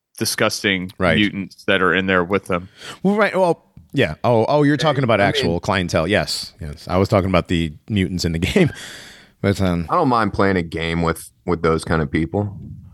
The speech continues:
Speaker 3: I'll play the game with them. I don't have to, you know, talk about anything meaningful with them.
Speaker 2: No, that
Speaker 3: I
Speaker 2: makes
Speaker 3: wouldn't mind playing a game, though. But I still think we should
Speaker 2: Well,
Speaker 3: create avenues for, like, hobbies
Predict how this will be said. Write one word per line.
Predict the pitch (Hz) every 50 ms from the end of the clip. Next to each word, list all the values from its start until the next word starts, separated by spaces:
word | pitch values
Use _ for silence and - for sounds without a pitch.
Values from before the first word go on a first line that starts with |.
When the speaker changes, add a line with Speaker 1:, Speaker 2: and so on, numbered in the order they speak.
| - _ _
Speaker 3:
I'll | - -
play | - 135 120 90
the | 82 80
game | 82 78 85 95 92 85
with | 80 78 -
them. | - 85 85 80 104 -
I | - 92
don't | 95 85
have | 87 82 -
to, | - 80 76 78 78 - -
you | 90 87
know, | 76 76 78 80 - - _ _ _ _ _ _ _ _ -
talk | - 82 80 -
about | 78 80 80 80 80 67 - _ _ _ _ -
anything | 95 87 90 85 - 92 87 85 82
meaningful | 82 82 82 85 82 - - 85 80
with | 80 78 - -
them. | - 82 80 - - - - - -
Speaker 2:
No, | 208 202
that | 190 196 196
Speaker 3:
I |
Speaker 2:
makes | 185 160 147
Speaker 3:
wouldn't | 90 78 78
mind | 82 82 - -
playing | 87 85 85
a | 80
game, | 80 85 85 82
though. | 87 87
But | 82 110 107
I | 107
still | 101 - - 123 127 120
think | - 120 107 90
we | 98 101
should | - - - 110 101 95
Speaker 2:
Well, | 156 147 147 143
Speaker 3:
create | 135 127 98 92 92 -
avenues | - 85 90 90 95 90 90 87 85 85 80 -
for, | - - - 92 87
like, | 85 82 82 80 80 - _ _ _ _ _ _ _ _ -
hobbies | - - 95 95 95 82 107 104 80 80 78 -